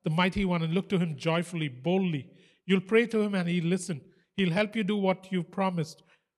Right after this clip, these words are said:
Uh, you'll, you'll decree or decide what you want. The word in K J V there is decree. You'll decree or decide what you want, and it'll happen. Your life will be bathed in light. To those who feel low, you'll say, 'Chin up, be brave,'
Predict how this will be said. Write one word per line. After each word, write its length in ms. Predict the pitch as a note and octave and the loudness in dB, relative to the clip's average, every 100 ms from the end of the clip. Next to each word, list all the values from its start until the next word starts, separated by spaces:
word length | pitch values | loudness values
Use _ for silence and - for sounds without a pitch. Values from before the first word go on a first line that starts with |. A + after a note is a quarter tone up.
| _ _ F#3 | _ _ -4
Uh, 420 | D#3+ D3+ D3+ D3 C3+ | -2 0 -2 -4 0
you'll, 200 | E3+ D#3 E3 | 0 0 -4
you'll 240 | D3+ F3+ | 2 2
decree 760 | D3+ F3+ - G#3+ B3 G3+ C3 - - | 4 0 -2 0 2 2 0 -10 -8
or 120 | D3 | -4
decide 640 | C#3 - - A3 G3+ C3+ - - - | -2 -2 0 2 2 -2 -10 -14 0
what 200 | F3+ F#3 | 0 2
you 100 | E3 | 0
want. 300 | F3 E3+ D#3 | 0 -2 -4
The 120 | D3+ | -4
word 340 | D3 D#3 F#3 | -4 -2 0
in 100 | E3+ | -2
K 180 | D#3+ E3+ | -6 -6
J 140 | D#3+ | -4
V 200 | E3 E3+ | -2 -2
there 260 | D3+ D#3 D#3 | -2 -4 -4
is 120 | C#3 | -6
decree. 400 | B2 C3+ E3+ F#3 - - - | -10 -10 -6 -8 -10 -20 -4
You'll 160 | E3+ D#3 | -2 2
decree 400 | F#3 - A#3+ A#3 | 0 0 0 2
or 60 | |
decide 420 | D#3 D#3+ G#3+ G#3 | 0 -2 0 2
what 220 | F3+ F3+ F#3+ | 2 0 0
you 80 | |
want, 340 | F3 G3 E3+ - - - | 0 0 0 -4 -16 -6
and 100 | E3 | -2
it'll 220 | F3+ F3+ | 0 0
happen. 380 | D#3 F3 F#3 C#3+ - _ | 0 0 -2 -8 -12 _
Your 120 | E3 | 0
life 340 | E3 F#3 G#3+ - | 2 2 -2 -4
will 80 | G3 | -4
be 140 | G3 | -4
bathed 440 | D#3 F3+ F#3 F#3 | 0 -2 -2 -4
in 120 | F#3 D#3+ | -6 -2
light. 320 | D#3 D3 - _ _ - | -2 -4 -8 _ _ -4
To 60 | |
those 240 | D3 G#3+ G#3 | 4 4 4
who 100 | G#3 | -4
feel 300 | - G#3 F#3 | -4 -2 0
low, 320 | F3 G3+ G#3+ | 2 2 2
you'll 260 | F#3 F3 E3 | 4 2 0
say, 240 | - G3 | 0 0
'Chin 320 | - - A#3+ | 0 -2 0
up, 160 | B3+ A#3 - _ | -2 -4 -10 _
be 180 | D3 A3 | -6 -4
brave,' 480 | F3 F3 A3+ G#3+ C#3+ | -4 -2 0 0 -4